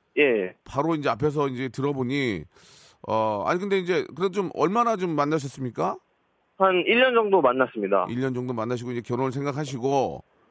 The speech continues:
Speaker 1: 예.
Speaker 2: 그 이번 설 연휴 때 이제 가족끼리 만난 게 조금 트러블이 있었나 보죠?
Speaker 1: 예, 저희 집에서 이제 제사 같은 걸 지내고
Speaker 2: 네.
Speaker 1: 이제 맛있게 저녁 먹고 하는
Speaker 2: 예.
Speaker 1: 도중에
Speaker 2: 예.
Speaker 1: 여자친구 집에서 약간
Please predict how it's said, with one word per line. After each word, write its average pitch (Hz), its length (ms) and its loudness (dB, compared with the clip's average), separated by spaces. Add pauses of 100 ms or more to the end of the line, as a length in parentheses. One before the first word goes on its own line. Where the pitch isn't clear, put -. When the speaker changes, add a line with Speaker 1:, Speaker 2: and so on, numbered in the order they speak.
(180)
Speaker 1:
예. 117 400 4
Speaker 2:
그 160 200 0
이번 180 280 0
설 214 420 0
연휴 180 240 0
때 170 400 -2
이제 151 320 -2
가족끼리 170 320 -4
만난 151 380 0
게 156 100 0
조금 143 440 -4 (340)
트러블이 185 300 -2
있었나 151 260 -2
보죠? 151 340 -2 (760)
Speaker 1:
예, 156 140 4
저희 180 280 4
집에서 160 480 4
이제 123 100 4 (300)
제사 151 1000 4
같은 139 220 2
걸 127 140 6
지내고 127 680 4
Speaker 2:
네. 110 380 0 (260)
Speaker 1:
이제 117 200 2 (160)
맛있게 135 340 4
저녁 143 240 4
먹고 139 640 4
하는 170 160 4
Speaker 2:
예. - 20 -2
Speaker 1:
도중에 123 320 2 (240)
Speaker 2:
예. 120 160 0 (560)
Speaker 1:
여자친구 151 460 4
집에서 120 540 4
약간 104 440 -2